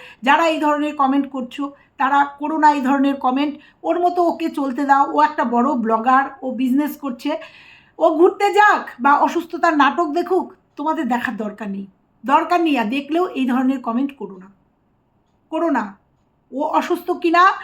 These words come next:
সেটা ওই বুঝবে, আর ওকে দেখেই বোঝা যায়। তিন লাখ টাকার শোক ভুল-, আহ, ভুলবে ম্যাডাম?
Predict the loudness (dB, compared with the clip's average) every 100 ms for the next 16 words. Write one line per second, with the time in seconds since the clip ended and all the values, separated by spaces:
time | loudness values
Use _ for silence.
0 | -12 -4 0 2 0 0 2 2 0 -2
1 | 0 -2 0 -2 -2 -4 -4 -4 -4 -2
2 | -2 -2 -4 -4 -8 -12 _ _ _ _
3 | _ _ _ _ -2 0 4 4 4 0
4 | 4 2 2 2 2 4 2 2 2 0
5 | 0 -4 -14 -2 2 4 4 4 4 6
6 | 4 2